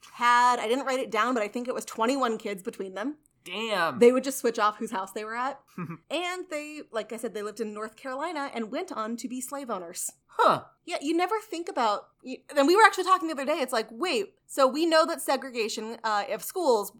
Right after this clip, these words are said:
Speaker 1: was about white versus black and that other ethnicities weren't as affected. We talked about this in the Mendez versus Westminster episode.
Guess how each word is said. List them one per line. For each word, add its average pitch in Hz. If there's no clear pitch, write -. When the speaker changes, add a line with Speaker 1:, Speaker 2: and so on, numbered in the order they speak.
Speaker 1:
was 226
about 214
white 214
versus 202
black 226
and 214
that 202
other 226
ethnicities 208
weren't 214
as 196
affected. 339
We 214
talked 226
about 208
this 208
in 208
the 202
Mendez 202
versus 190
Westminster 214
episode. 190